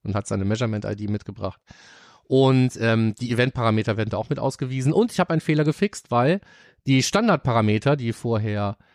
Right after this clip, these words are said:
ähm, bei einem G A vier Event gespeichert wurden, die heißen jetzt im json, wenn man das Ding exportiert, anders, beziehungsweise eben auch, wenn man's über die A P I abruft. Und deswegen war die Liste immer leer. Das heißt, es sah so aus, wenn man eine Eventliste gemacht hat mit Analytics im G T M Checkup,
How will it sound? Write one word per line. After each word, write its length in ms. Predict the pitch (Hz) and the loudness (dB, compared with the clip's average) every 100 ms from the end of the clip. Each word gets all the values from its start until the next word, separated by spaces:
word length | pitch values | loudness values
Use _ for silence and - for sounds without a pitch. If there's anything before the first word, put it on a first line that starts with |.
| _ _ | _ _
ähm, 520 | 135 104 101 98 95 92 | -6 -2 0 -2 -2 -2
bei 100 | 98 | -2
einem 220 | 95 104 | -2 -2
G 120 | 101 95 | -2 -2
A 40 | |
vier 220 | - 117 | 0 -2
Event 300 | 98 101 101 | 0 -2 -6
gespeichert 520 | - - 95 98 101 | -6 -4 -2 -2 -6
wurden, 360 | 98 101 107 160 - - - - | -4 -2 0 -2 -4 -20 -20 -4
die 100 | 139 | -2
heißen 380 | 127 160 170 170 | 2 0 0 2
jetzt 240 | 135 131 | 2 0
im 180 | 123 120 | 0 -2
json, 500 | 113 117 127 - 120 | 0 2 2 2 0
wenn 100 | 113 | 0
man 100 | 110 | 0
das 140 | 104 - | -2 -2
Ding 140 | 113 | -4
exportiert, 600 | 104 - - 104 - 104 | -4 -6 -8 -8 -6 -6
anders, 380 | - 127 123 - | -4 -2 -2 -6
beziehungsweise 560 | - - 110 107 101 101 | -12 -8 -8 -6 -8 -6
eben 140 | 101 | -8
auch, 100 | 98 | -6
wenn 100 | 110 | -6
man's 180 | 101 101 | -8 -8
über 120 | 98 | -12
die 160 | 101 104 | -10 -10
A 40 | |
P 140 | 107 107 | -10 -6
I 160 | 101 | -4
abruft. 420 | 110 107 107 101 - - - - | -4 -6 -8 -12 -14 -20 -20 -8
Und 140 | 113 | -2
deswegen 280 | 135 131 127 | 0 2 2
war 120 | 123 | 2
die 80 | 120 | 2
Liste 240 | 123 - | 2 2
immer 160 | 123 113 | 2 2
leer. 260 | 127 92 - _ - - | 2 0 -4 _ -20 -10
Das 140 | 107 | -2
heißt, 140 | 127 - | -2 -2
es 80 | 113 | 0
sah 180 | 120 | 2
so 140 | 123 123 | 2 2
aus, 360 | 107 131 151 | 4 2 0
wenn 80 | 131 | 0
man 160 | 127 120 | 2 2
eine 80 | 117 | 2
Eventliste 500 | 117 131 139 135 120 | 0 0 -2 -4 -4
gemacht 240 | 120 120 | -2 -2
hat 160 | 117 113 | -2 -4
mit 100 | 110 | -4
Analytics 640 | 110 110 120 - 117 - | -2 -2 -4 -4 -6 -4
im 220 | 104 107 | -4 -4
G 100 | 104 | -6
T 100 | 107 | -6
M 120 | 104 117 | -6 -6
Checkup, 420 | - - 107 | -6 -6 -8